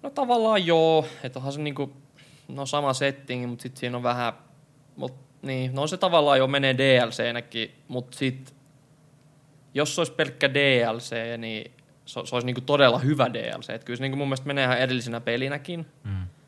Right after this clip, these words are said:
Speaker 1: Ja kun se käy kuitenkin ihan eri hahmoa sä pelaat, ja se on ihan eri se story. Et siinä käydään sitä Milesin tarinaa läpi enemmän, mitä sit ei tulla varmaan käymään niin paljon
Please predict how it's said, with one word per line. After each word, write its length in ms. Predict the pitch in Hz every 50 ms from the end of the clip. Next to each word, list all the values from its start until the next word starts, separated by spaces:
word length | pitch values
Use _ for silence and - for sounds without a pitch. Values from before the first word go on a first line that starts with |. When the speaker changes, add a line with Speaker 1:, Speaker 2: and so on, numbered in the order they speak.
| _ _ _ _
Speaker 1:
Ja 60 | 113
kun 100 | 113 120
se 80 | 117 117
käy 200 | - 127 123 120
kuitenkin 340 | 117 139 131 127 123 120 127
ihan 200 | 127 127 131 123
eri 120 | 120 123
hahmoa 400 | 120 117 131 131 127 127 117 113
sä 100 | 131 127
pelaat, 480 | 117 - - - - - 104 87 - - -
ja 60 | -
se 60 | 123
on 120 | 117 120 127
ihan 160 | 127 131 123
eri 160 | 120 117 120
se 100 | 113 120
story. 600 | 113 - - 123 120 120 110 110 - 107 104 - _ _ _ _ _ _ _ _ _ _ _ _ -
Et 60 | -
siinä 140 | - 123 117 107
käydään 260 | 123 120 117 123 123
sitä 120 | - -
Milesin 720 | 127 127 127 123 120 117 - - - 110 104 101 - - 131 - _ _ - - - _ _ _ _
tarinaa 400 | - 113 113 110 104 104 104 113
läpi 260 | 117 107 - - 113
enemmän, 360 | 110 107 98 - - - - - - _
mitä 200 | 120 123 120 117
sit 200 | 117 120 - -
ei 120 | 127 123
tulla 260 | 120 127 123 123 123
varmaan 280 | 120 127 127 123 123 123
käymään 340 | 123 127 123 123 127 123 127
niin 140 | 131 131 127
paljon 360 | 131 127 113 113 113 110 113